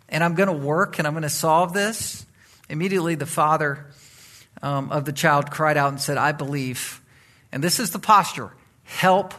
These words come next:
my" what? Unbelief. "Help me.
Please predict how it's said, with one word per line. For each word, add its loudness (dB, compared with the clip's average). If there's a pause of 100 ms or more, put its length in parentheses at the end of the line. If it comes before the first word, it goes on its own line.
(140)
my" 2
what? -6 (420)
Unbelief. -6
"Help -6
me. -8